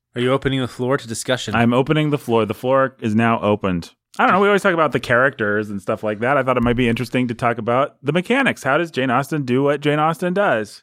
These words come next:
Speaker 2: For a little bit. Maybe that, maybe, maybe there's nothing to say, but
Speaker 1: Well, she writes good page-turning books. <laughs>
Speaker 2: How? It would seem on the face of it that
Speaker 1: So
Speaker 2: these books would not be at all interesting because
Speaker 1: Yeah.
Speaker 2: they're mostly exposition dumps in between,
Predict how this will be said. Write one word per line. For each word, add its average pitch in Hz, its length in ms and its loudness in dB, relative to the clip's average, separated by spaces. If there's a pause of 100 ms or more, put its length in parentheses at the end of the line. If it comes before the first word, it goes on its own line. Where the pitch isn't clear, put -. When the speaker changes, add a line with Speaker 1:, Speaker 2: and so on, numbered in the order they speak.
(120)
Speaker 2:
For - 80 -6
a 127 60 2
little 127 220 0
bit. 101 360 -4
Maybe 120 180 -6
that, 127 180 -8
maybe, 139 320 -4
maybe 117 240 -2
there's 127 280 2
nothing 143 240 0
to 151 80 2
say, 156 280 -2
but 101 260 -2 (220)
Speaker 1:
Well, 160 680 0
she 127 540 -2 (400)
writes 101 540 -4 (280)
good 107 260 0
page-turning 107 580 0
books. - 520 0 (320)
<laughs> - 80 -20 (360)
Speaker 2:
How? 117 440 0 (140)
It 160 40 -2
would 165 80 -2
seem 240 120 0
on 214 100 0
the 185 60 0
face 175 180 0
of 156 80 -4
it 160 180 -2
that 143 140 0
Speaker 1:
So 143 200 2
Speaker 2:
these 151 200 0
books 151 320 -6
would 139 200 -2
not 147 260 -2
be 123 420 0 (160)
at 123 80 -2
all 123 260 0
interesting 117 640 -2
because 120 360 0
Speaker 1:
Yeah. 135 260 0
Speaker 2:
they're 127 120 0
mostly 131 600 0 (160)
exposition 131 640 -2
dumps 123 520 -2
in 120 180 0
between, 120 760 -2